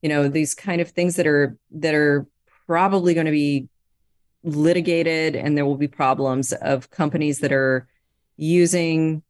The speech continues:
commercial recordings to train their A I, and they are not, you know, they didn't have permission to do that.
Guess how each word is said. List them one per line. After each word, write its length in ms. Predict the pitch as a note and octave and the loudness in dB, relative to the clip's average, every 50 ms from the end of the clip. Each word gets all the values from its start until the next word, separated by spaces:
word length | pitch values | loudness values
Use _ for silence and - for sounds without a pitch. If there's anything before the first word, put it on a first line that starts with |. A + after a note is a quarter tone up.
| _ _ | _ _
commercial 440 | _ - D3+ D3+ D#3 - - E3 D3 | _ -4 -2 -2 -2 -2 -2 -2 0
recordings 1080 | D3 D3 C#3+ - - D3 C#3 C#3+ C#3 C#3 C#3 C#3 C#3 C#3 C#3 C#3 C#3 C#3 - - - _ _ _ _ - | 0 -2 -2 -2 -2 0 0 0 0 0 0 0 0 0 0 -2 -2 -4 -6 -8 -8 _ _ _ _ -6
to 120 | - D3 | -6 -6
train 960 | - - - D3+ D3 D3 C#3+ D3 D3 D3 D3 D3 D3 D3 D3 D3 C#3+ C#3+ C3 - - | -6 -4 -4 -4 -2 -2 -2 -4 -4 -4 -2 -2 0 0 0 0 0 -2 -4 -6 -4
their 220 | D#3 D3 C#3 C3 | -2 0 0 0
A 240 | - C3+ C3+ C3+ C3+ | 0 -2 -2 0 0
I, 360 | C3 C3 C3 C3 C3 C3 C3 | 0 0 0 0 0 0 0
and 380 | C3 C3 C3+ A#2+ G2+ C3 C3+ C3+ | 0 -2 -2 -2 -2 -4 -4 -4
they 260 | C3+ C3+ C3 C3 B2 | -4 -4 -4 -6 -6
are 140 | - - C#3 | -4 -2 0
not, 240 | C#3 C3 B2 - - _ _ _ _ | 0 0 -2 -4 -8 _ _ _ _
you 160 | - D3+ D#3 C#3+ | -4 -2 -2 0
know, 140 | C3 C3 | 0 0
they 140 | B2+ C3 C3+ | 0 -2 -2
didn't 160 | C3 C#3+ D3 | 0 0 0
have 160 | D3 C#3+ D3 - | -2 -2 -6 -4
permission 480 | _ D#3 D3 C#3+ C#3 - - C#3+ C#3+ | _ 0 0 0 -2 -2 -2 -2 -2
to 120 | C3+ - C3+ | -2 -2 -2
do 200 | B2+ C3+ C3+ C3 | -2 -2 -2 -2
that. 500 | B2+ A#2+ A#2+ B2 B2 B2 A#2 A#2+ - | -2 -2 0 0 0 0 -2 -4 -6